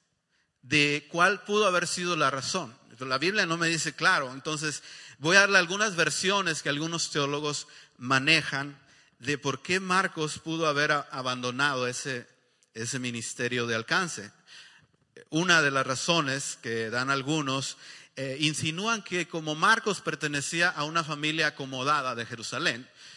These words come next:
bueno, para que un grupo grande estuviera orando en la casa de Marcos, se asume que era una casa grande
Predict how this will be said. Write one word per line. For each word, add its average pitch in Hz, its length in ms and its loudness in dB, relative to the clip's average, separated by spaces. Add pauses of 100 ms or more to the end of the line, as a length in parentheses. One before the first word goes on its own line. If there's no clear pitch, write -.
(160)
bueno, 156 320 2
para 131 180 -2
que 160 120 -4
un 196 100 -4
grupo 202 360 0
grande 147 640 2 (840)
estuviera 143 580 2
orando 165 460 4
en 131 100 -2
la 120 160 -2
casa 160 340 -2
de 131 100 -4
Marcos, 135 640 -2 (320)
se 147 200 -2
asume 165 460 -2
que 151 140 -6
era 151 160 2
una 147 200 -2
casa 139 300 -6
grande 127 480 0